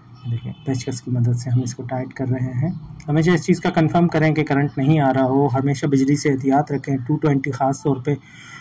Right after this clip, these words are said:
और फ़ोर फ़ोर्टी से नहायत ही बचत के, बच के काम करें क्योंकि नहायत ही ख़तरनाक चीज़ होती है ये,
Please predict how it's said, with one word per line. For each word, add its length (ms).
और 140
फ़ोर 280
फ़ोर्टी 320
से 160
नहायत 680
ही 140
बचत 480
के, 220
बच 200
के 140
काम 280
करें 240
क्योंकि 260
नहायत 440
ही 80
ख़तरनाक 500
चीज़ 280
होती 240
है 140
ये, 180